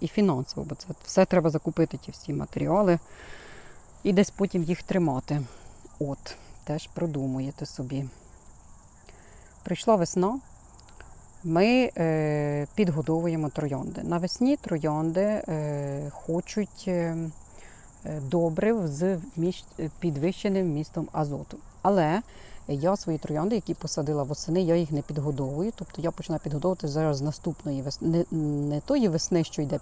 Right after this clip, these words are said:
після осені, але через, через одну фактично. Весну, коли вони в мене вже цілий-цілий рік росли, і тоді вже наступну весну я їх починаю підгодовувати. Тут теж думки різняться, хто як, е, фактично,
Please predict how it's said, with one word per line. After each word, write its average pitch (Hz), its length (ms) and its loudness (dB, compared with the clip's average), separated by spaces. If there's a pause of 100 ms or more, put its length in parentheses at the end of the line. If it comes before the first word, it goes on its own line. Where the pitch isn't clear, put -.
після 160 320 -2
осені, 151 440 -4 (420)
але 175 400 0
через, 214 360 4 (120)
через 190 380 2
одну 156 360 2
фактично. - 600 -6 (880)
Весну, 190 400 8
коли 180 220 6
вони 180 200 8
в 170 40 6
мене 156 200 4
вже 143 120 0
цілий-цілий 156 760 2
рік 202 240 0
росли, 156 520 0 (320)
і 269 100 2
тоді 196 240 2
вже 175 100 2
наступну 147 380 -4
весну 170 280 0
я - 20 2
їх 160 100 -2
починаю 151 360 -6
підгодовувати. 143 720 -6
Тут 285 140 0
теж 262 160 8
думки 147 300 -2
різняться, 233 680 -2
хто - 280 -2
як, 156 340 0
е, 143 160 -2
фактично, - 640 -2